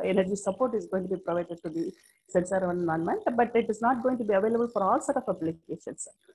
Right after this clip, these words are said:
But still, most of the applications, they rely on the two A battery. Uh, and very simple processes, they don't have enough computing capability to perform any lot of analysis and so on. So we need to depend on the sink node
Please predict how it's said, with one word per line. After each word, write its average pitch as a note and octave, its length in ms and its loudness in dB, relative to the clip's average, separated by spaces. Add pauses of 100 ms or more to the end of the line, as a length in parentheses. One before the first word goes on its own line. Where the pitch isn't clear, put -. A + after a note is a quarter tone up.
(100)
But - 160 0
still, D#4+ 240 0
most B3 300 -2
of B3+ 100 2
the A3 80 0
applications, G#3+ 560 -2
they F#3 200 0
rely G3 260 0
on F#3 220 0
the F3+ 100 -2
two E3+ 240 0
A E3+ 60 0
battery. D#3 360 -6 (480)
Uh, F#3+ 120 4
and A3 260 2
very D#4 140 2
simple C4+ 280 -4
processes, B3+ 560 -2
they G#3 160 2
don't A3 160 -2
have A3 180 2
enough G#3 280 0
computing G#3+ 340 -2
capability G3 520 -2
to G3+ 120 -6
perform F#3+ 460 -2
any G#3+ 160 0
lot F#3+ 240 0
of G3 160 -2
analysis F3+ 640 -2
and D#3+ 180 -4
so F#3+ 80 -4
on. F3 320 0
So - 160 -6
we G3 180 0
need A#3+ 140 -4
to A#3+ 80 -4
depend G#3 340 -4
on G3 220 -2
the G3 60 -4
sink F3 280 -2
node G3+ 280 -2